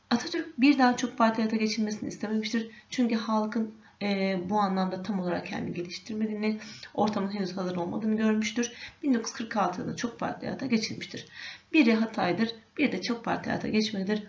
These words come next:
Atatürk'ün isteyip de göremediği iki unsur bunlardır. E, bir diğer, e, Türkiye'nin üye olduğu dış politika içerisinde konularımızdan biri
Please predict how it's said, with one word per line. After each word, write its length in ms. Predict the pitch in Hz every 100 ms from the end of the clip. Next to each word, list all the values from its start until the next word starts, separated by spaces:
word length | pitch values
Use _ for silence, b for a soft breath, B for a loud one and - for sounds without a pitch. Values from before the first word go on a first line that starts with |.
| B -
Atatürk'ün 520 | 269 - - - - -
isteyip 400 | 262 - 254 -
de 40 |
göremediği 560 | - 233 185 - - -
iki 420 | - - 233 233 B B B -
unsur 380 | 202 185 - 214
bunlardır. 560 | 196 175 - - - - - - _ - - - _ - _ _ _ _ _ _ _ B B B B B B B -
E, 360 | 202 190 202 208 220
bir 220 | 339 262
diğer, 260 | 240 233 233 208
e, 600 | 202 190 185 185 185 185 - _ _ _ _ _ _ _ _ _
Türkiye'nin 440 | - 233 214 208 208
üye 120 | 202
olduğu 360 | 180 180 180 214
dış 180 | -
politika 280 | - 180 -
içerisinde 380 | 175 - - 170
konularımızdan 640 | - 202 180 165 - -
biri 340 | 214 220 247